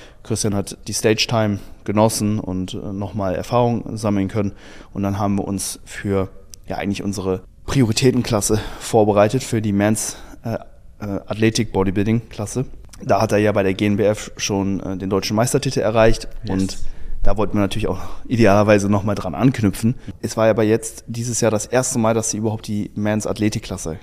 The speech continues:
Speaker 1: gestellt haben.
Speaker 2: Okay, krass.
Speaker 1: Die Klasse ist eigentlich ähnlich wie, wie das Bodybuilding, nur mit mehr Fokus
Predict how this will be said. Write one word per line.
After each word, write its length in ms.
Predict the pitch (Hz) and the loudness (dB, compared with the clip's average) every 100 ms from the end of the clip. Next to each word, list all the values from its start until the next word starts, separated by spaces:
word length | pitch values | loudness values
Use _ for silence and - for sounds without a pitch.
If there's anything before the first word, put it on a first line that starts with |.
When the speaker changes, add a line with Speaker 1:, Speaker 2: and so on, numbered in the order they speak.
| - | -10
Speaker 1:
gestellt 400 | - - 95 - | -6 0 0 0
haben. 240 | 85 87 - - - | -4 -6 -8 -16 -12
Speaker 2:
Okay, 300 | - - 101 - - - - | -10 -8 -10 -12 -16 -12 -6
krass. 300 | - - - - - - - - - - - - - - | -2 -2 -2 -4 -4 -6 -6 -8 -8 -10 -10 -12 -8 -6
Speaker 1:
Die 60 | - | 0
Klasse 480 | 113 110 123 120 - - - - - - - - | 2 4 6 4 2 -6 -6 -6 -6 -14 -14 -14
ist 180 | - 113 | -12 -6
eigentlich 340 | - 107 101 113 | -2 -2 0 2
ähnlich 420 | 113 117 117 - | 4 4 0 -2
wie, 380 | 104 101 101 98 | 0 2 2 0
wie 80 | |
das 160 | 101 95 | -2 -4
Bodybuilding, 640 | 107 110 117 120 117 113 - - | 0 0 2 4 2 0 -4 -2
nur 180 | 110 110 | 0 0
mit 240 | 107 - | -2 0
mehr 320 | 110 110 110 | 2 2 0
Fokus 540 | - - 107 107 - | -2 -8 -4 -4 -4